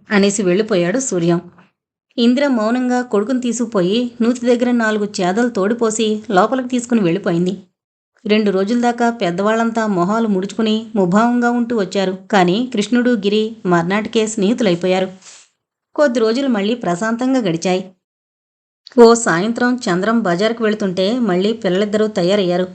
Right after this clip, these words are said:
సైకిల్ మీద తీసుకువెళ్ళమని. అప్పటికి కృష్ణుడి ముస్తాబు పూర్తయింది. గిరి షర్టు వెతుక్కోవడంలోనే ఉన్నాడు.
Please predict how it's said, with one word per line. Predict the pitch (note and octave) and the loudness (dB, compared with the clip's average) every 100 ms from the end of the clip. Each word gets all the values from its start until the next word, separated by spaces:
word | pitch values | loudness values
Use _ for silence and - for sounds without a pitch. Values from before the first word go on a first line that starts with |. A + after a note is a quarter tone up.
| - | -2
సైకిల్ | A#3+ A3+ A#3+ | 2 2 2
మీద | A#3+ A#3 | 0 0
తీసుకువెళ్ళమని. | A#3 B3+ B3+ F3 E3+ F3+ F#3 F#3 - _ _ _ D4 | -2 -4 -4 0 2 2 0 -4 -14 _ _ _ -2
అప్పటికి | C#4 C#4 B3 C4 | 2 0 0 -4
కృష్ణుడి | C4 G3+ - C4+ | -2 -2 0 0
ముస్తాబు | G#3 F3+ A#3+ A#3 | 0 2 2 0
పూర్తయింది. | B3 C4 C4 E3+ F#3 F#3+ F#3+ _ _ _ A#3 | -2 -4 -2 -2 -2 -4 -12 _ _ _ -4
గిరి | A3 A3+ | 0 0
షర్టు | B3 G3+ F#3 | 0 -2 -2
వెతుక్కోవడంలోనే | C4 C4 C4 B3+ B3 C4 C4 | 0 0 0 0 2 0 -2
ఉన్నాడు. | C4 F3 F#3 | 0 0 0